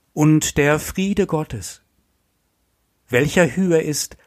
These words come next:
als alle menschliche Vernunft, er bewahrt unsere Herzen und Sinne in Jesus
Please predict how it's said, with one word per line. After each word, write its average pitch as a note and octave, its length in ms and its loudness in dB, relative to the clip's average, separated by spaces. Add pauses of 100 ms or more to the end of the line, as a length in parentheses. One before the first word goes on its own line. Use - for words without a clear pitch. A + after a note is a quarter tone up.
(140)
als - 400 -2
alle G3+ 260 2
menschliche D#3+ 600 -2
Vernunft, A2+ 760 -10 (1400)
er C#3+ 420 4
bewahrt B2 720 -2 (340)
unsere F#3 460 2
Herzen G3 580 0
und D3 320 -2
Sinne F2+ 480 -10 (1600)
in D#3 440 4 (280)
Jesus A#2+ 1040 -2